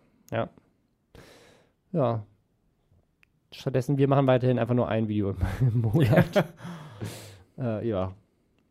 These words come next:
Speaker 1: Aber ich, ich find's gut. Ich finde, wir sollten, ich sollte auf jeden Fall mehr, ähm, irgendwie mich so austauschen. Letzte Woche habe ich mit Julian Bam zusammen, äh, die Idee entwickelt, äh,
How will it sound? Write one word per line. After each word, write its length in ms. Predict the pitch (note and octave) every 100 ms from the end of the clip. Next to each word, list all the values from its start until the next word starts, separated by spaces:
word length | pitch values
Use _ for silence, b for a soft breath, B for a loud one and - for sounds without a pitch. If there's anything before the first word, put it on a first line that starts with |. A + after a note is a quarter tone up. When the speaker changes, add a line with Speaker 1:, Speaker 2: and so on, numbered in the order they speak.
| _ _ _
Speaker 1:
Aber 280 | - A#2+ A#2+
ich, 100 | D3
ich 100 | D3
find's 200 | G3 F#3
gut. 160 | F#3 A2+
Ich 60 |
finde, 200 | - D3
wir 80 | C3
sollten, 340 | C#3 C3+ C3
ich 60 | A#2
sollte 180 | C3+ C3+
auf 120 | B2
jeden 140 | C3
Fall 120 | B2+ A#2+
mehr, 480 | A#2 A#2+ A#2+ A#2+ A#2 b b b -
ähm, 560 | B2 A2+ A2+ A2+ A2+ B2 _ _ _ _ _
irgendwie 320 | C3 B2+ A#2 A#2
mich 160 | A#2
so 80 | -
austauschen. 400 | A#2+ - C#3+ C3+
Letzte 300 | B2+ - B2+
Woche 100 | A2+
habe 140 | A#2+
ich 100 | B2+
mit 160 | B2+ A#2+
Julian 260 | B2+ A#2+ A#2
Bam 260 | A#2 A#2+
zusammen, 580 | - A#2+ A#2 A2+ A2+ A#2 _ _ -
äh, 180 | - A2
die 160 | A2+ A2+
Idee 240 | A2+ A#2
entwickelt, 680 | A#2 A#2 - A2 G#2+ - - -
äh, 400 | G#2+ G#2 G#2